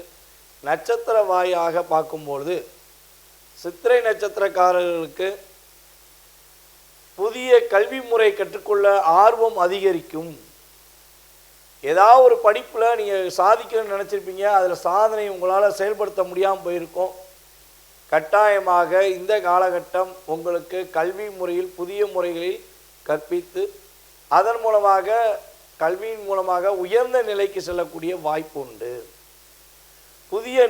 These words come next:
நட்புகள் கிடைப்பதற்கான வாய்ப்பு உண்டு. எங்கேயாவது ஒரு ஃப்ரெண்ட்ஸ் கிடைப்பாங்க. இப்பதான் ஃப்ரெண்ட்ஸ் வந்து பாத்தீங்கன்னா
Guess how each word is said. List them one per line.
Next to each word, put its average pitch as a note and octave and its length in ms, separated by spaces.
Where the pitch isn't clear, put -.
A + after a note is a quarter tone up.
நட்புகள் A#3 580
கிடைப்பதற்கான G3 600
வாய்ப்பு E3+ 340
உண்டு. C#3 240
எங்கேயாவது G3+ 460
ஒரு G3+ 120
ஃப்ரெண்ட்ஸ் F3+ 300
கிடைப்பாங்க. D3 360
இப்பதான் F#3 360
ஃப்ரெண்ட்ஸ் F3+ 380
வந்து F#3+ 200
பாத்தீங்கன்னா F#3 400